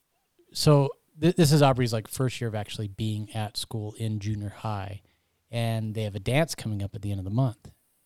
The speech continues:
And she, like, "Hey, Dad, can I go to this?" And I was like, "You don't have to ask. You can come and tell me, 'Dad, there's a dance this day. I'm going with this person at this time.'" And that's fine. You've earned that freedom.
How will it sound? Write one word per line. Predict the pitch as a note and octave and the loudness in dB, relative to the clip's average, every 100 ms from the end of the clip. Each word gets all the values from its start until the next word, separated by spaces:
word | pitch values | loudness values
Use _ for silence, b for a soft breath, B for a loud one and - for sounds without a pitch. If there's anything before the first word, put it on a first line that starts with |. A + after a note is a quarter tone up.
| _ | _
And | A2 | -14
she, | - G2 | -12 -10
like, | F#2+ G2 - | -10 -12 -16
"Hey, | - G#2 | -18 -6
Dad, | G#2+ G#2+ | -4 -4
can | - - | -6 -8
I | |
go | G#2 C3 | -2 0
to | |
this?" | A2+ A2 - | 0 -4 -6
And | A2 | -8
I | |
was | G#2 - | -6 -8
like, | G#2+ - _ _ _ | -10 -12 _ _ _
"You | C3+ F3+ - | 0 0 2
don't | C3+ D#3+ - | 2 2 -4
have | - B2+ - | -4 -4 -6
to | - A2+ | -8 -4
ask. | A2+ F#2+ - - - _ _ _ _ | -4 -4 -12 -18 -18 _ _ _ _
You | C#3+ F3 | 4 6
can | F#3 | 4
come | - C3+ | 2 4
and | A#2 A2 | 4 2
tell | D3 C3 | 4 4
me, | G#2+ | 4
'Dad, | - C#3 B2+ | 2 2 4
there's | A#2+ G2 | 2 0
a | |
dance | G2+ A#2+ C#3 - | 0 0 0 0
this | - C3 | 0 0
day. | - B2 A#2+ | 0 0 0
I'm | A2+ G#2 | -4 -4
going | A#2+ A#2+ | -2 0
with | A2+ | -2
this | - B2 | -2 -4
person | - A#2+ A2+ - | -2 -4 -4 -8
at | - | -12
this | - A2 | -10 -10
time.'" | - A2 G#2+ G#2 - _ _ _ _ _ _ - | -8 -4 -4 -6 -10 _ _ _ _ _ _ -2
And | C#3 | 0
that's | - | 0
fine. | - D3 D#3 | 0 2 4
You've | A#2 A#2 | 2 4
earned | C3 F3 | 4 4
that | C#3+ A#2 | 2 0
freedom. | - C#3 G#3 C#3+ | -2 0 0 0